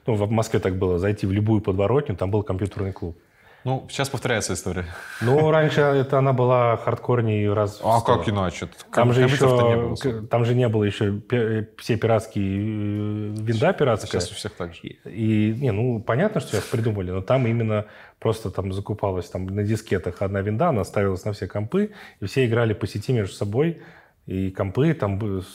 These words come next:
Speaker 1: средние. Ну и, короче, это прям был супер бум. Чтобы ты понимал, вот выходные, каждые выходные проходило, ну, минимум там два-три турнира по всей Москве. И каждый турнир собирал по сто двадцать восемь команд.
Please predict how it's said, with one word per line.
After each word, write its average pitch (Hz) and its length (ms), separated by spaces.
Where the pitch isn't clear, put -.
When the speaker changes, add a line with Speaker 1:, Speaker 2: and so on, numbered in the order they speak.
Speaker 1:
средние. 95 640
Ну 127 280
и, 123 100
короче, 123 440
это 104 160
прям 104 240
был 107 100
супер 107 400
бум. 160 380
Чтобы 104 240
ты 110 80
понимал, 110 380
вот 110 220
выходные, 104 920
каждые 107 300
выходные 131 580
проходило, 113 800
ну, 131 120
минимум 131 420
там 98 180
два-три 117 460
турнира 110 400
по 101 140
всей - 160
Москве. 95 520
И 101 120
каждый 110 420
турнир 113 420
собирал 104 420
по 120 140
сто 120 160
двадцать 104 220
восемь 104 240
команд. 92 400